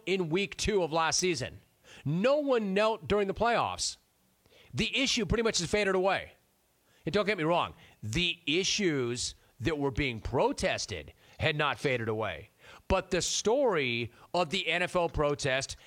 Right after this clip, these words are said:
had faded away. So why address it now? It's back now. The N F L came up with the policy,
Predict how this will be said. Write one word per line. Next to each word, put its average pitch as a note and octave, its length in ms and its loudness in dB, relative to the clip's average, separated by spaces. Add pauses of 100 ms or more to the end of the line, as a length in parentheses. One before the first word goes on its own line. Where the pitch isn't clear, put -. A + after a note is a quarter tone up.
(100)
had C#3+ 300 -2
faded B2+ 720 -2
away. G3+ 640 0 (1500)
So - 140 -2
why D#3 200 2
address F3 280 0
it G3 80 -4
now? E3+ 360 -2 (640)
It's A2 100 -6
back G3+ 300 2
now. G#2 300 -4 (200)
The C3 100 0
N E3 40 2
F E3+ 100 -2
L F#3+ 80 2
came F3 200 -2
up E3 80 0
with - 60 -14
the D3 60 -2
policy, D#3 520 0